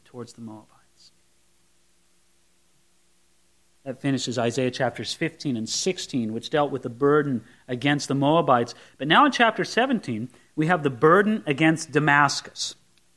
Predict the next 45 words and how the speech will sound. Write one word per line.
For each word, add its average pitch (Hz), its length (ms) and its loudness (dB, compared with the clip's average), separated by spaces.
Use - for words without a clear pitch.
Now, 143 120 4
if - 80 -2
you 151 60 0
notice 185 280 4
it, 143 80 0
it 185 100 -4
says 240 260 2
that 101 200 -4
right 139 180 2
there, 175 160 4
Isaiah 151 280 2
seventeen 160 500 -2
one, 160 320 4
"The 143 100 2
burden 220 560 6
against 190 460 2
Damascus." 202 580 4
Now, 185 220 2
Damascus 208 720 6
is 139 100 -2
one 220 160 4
of 202 60 2
the 190 60 0
great 277 280 4
cities 196 560 6
of 190 80 4
the 196 120 4
ancient 214 340 4
world. 180 440 8
And 226 60 2
it 240 40 2
was 233 120 2
the 220 100 2
capital 220 880 6
of 180 120 4
the 196 180 -2
ancient 262 540 2
nation, 160 840 2
and 147 100 -4
by, 156 200 6
my, 139 200 2
by, 127 400 -4
by 117 400 -8
the 113 80 -6
way, 226 180 -2